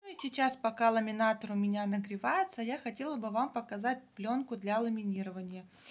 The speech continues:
У меня вот такая вот плёнка А четыре, сто штук. Я покупала в Первом компьютерном тоже. Около семьсот рублей стоит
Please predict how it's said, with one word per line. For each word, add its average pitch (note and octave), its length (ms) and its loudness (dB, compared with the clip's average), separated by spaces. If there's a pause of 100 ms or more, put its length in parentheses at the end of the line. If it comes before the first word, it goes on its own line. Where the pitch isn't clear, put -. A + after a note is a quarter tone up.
(240)
У A3+ 60 -2
меня A3+ 260 6
вот G#3 100 -6
такая G#3 360 -2
вот G#3 140 -12
плёнка G3+ 600 -2
А G#3+ 200 4
четыре, G#3 500 -4
сто G#3 400 -4
штук. G#3 560 -4 (540)
Я C4 160 6
покупала G#3 840 4
в G3 120 -8
Первом G#3 380 2
компьютерном G3+ 840 -2
тоже. C4+ 540 -2 (520)
Около B3 720 4
семьсот A3+ 560 -2
рублей G3+ 460 2
стоит B3 580 -2